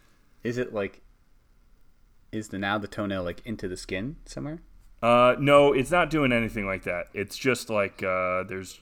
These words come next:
Speaker 2: there's just, like, a bunch of dried blood under there. There's, there was no other damage, luckily,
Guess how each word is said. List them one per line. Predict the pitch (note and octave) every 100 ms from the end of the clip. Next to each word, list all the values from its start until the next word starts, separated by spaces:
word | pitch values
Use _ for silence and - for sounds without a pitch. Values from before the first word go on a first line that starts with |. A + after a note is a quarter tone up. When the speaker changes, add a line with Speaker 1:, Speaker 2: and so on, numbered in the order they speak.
| -
Speaker 2:
there's | A2 F#2
just, | G#2 F#2+
like, | F#2 F#2+
a | E2+ - -
bunch | G2 F#2 F2+
of | -
dried | F2 E2+
blood | D#2 D2
under | C2 C2 -
there. | C2 -
There's, | G2 G2
there | G#2+
was | G2+ G2+
no | A#2 C3
other | A#2 G#2 G2+ G2 G2 - - - - - - - - -
damage, | G#2 F#2+ F#2 E2+ - -
luckily, | F#2+ F#2 D2+ C#2 -